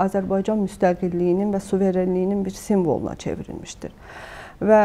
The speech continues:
Nizami yaradıcılığı ilə təkcə Nizami ili çərçivəsində məşğul olunmur. Məsələn, Nizami Gəncəvi adına, ə, Ədəbiyyat İnstitutunun ayrıca şöbəsi var, Nizami Şünaslıq şöbəsi.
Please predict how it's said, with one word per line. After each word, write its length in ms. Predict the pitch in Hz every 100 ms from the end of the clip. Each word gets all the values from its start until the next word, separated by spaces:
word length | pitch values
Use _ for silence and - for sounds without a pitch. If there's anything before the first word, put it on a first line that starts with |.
| 190 -
Nizami 500 | 220 214 226 220 254
yaradıcılığı 720 | 247 220 202 202 196 185 220
ilə 140 | 233 240
təkcə 400 | 220 202 - 240
Nizami 500 | 214 196 196 190 220
ili 220 | - 196
çərçivəsində 880 | 202 214 190 - 190 180 - 190 202
məşğul 420 | 190 190 - 220 -
olunmur. 600 | 190 196 190 - - - - - -
Məsələn, 320 | 202 190 185 - - - -
Nizami 440 | 196 214 208 226
Gəncəvi 560 | 220 202 190 202 190 214
adına, 480 | - 165 165 165 165 196 240 - - - -
ə, 140 | - 196 - 202
Ədəbiyyat 480 | 202 190 226 233 -
İnstitutunun 640 | 190 185 - - 180 180
ayrıca 420 | - 202 190 180 214
şöbəsi 680 | - 180 170 180 - 190 180 -
var, 360 | 175 196 233 247 - - -
Nizami 400 | 202 196 196 185
Şünaslıq 480 | - 180 175 - 180
şöbəsi. 720 | - 202 196 202 196 - 247